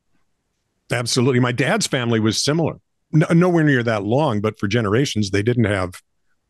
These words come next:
girls until my sister Sue was born. And then she was the first girl in, you know, sixty years,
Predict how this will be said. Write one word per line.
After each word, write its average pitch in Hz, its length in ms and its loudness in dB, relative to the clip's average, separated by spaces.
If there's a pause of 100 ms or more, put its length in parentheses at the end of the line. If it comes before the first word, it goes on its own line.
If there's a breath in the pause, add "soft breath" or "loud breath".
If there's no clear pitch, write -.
(120)
girls - 360 -2 (680 soft breath)
until 120 240 -2
my 110 100 0
sister 120 320 -2
Sue 185 240 0
was 127 160 2
born. 98 380 -2
And 104 120 2
then 104 300 -2 (360)
she 151 180 0
was 127 120 0
the 123 80 0
first 120 300 -2
girl 113 300 0
in, 90 280 -4
you 117 140 -2
know, 76 220 -10 (840)
sixty - 360 -2
years, 90 380 -2